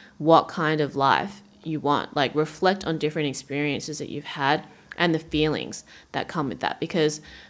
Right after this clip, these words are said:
ultimately, like, when we're trying to pursue happiness,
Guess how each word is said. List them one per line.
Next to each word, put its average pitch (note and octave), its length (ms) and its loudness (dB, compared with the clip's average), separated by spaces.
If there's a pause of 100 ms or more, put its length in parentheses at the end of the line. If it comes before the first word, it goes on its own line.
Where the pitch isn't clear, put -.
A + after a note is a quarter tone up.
(340)
ultimately, E3 720 6
like, C3+ 320 4
when D3 180 0
we're C#3 140 0
trying C#3+ 420 0
to D3 120 -8
pursue C#3+ 1000 -2 (460)
happiness, A#3 720 0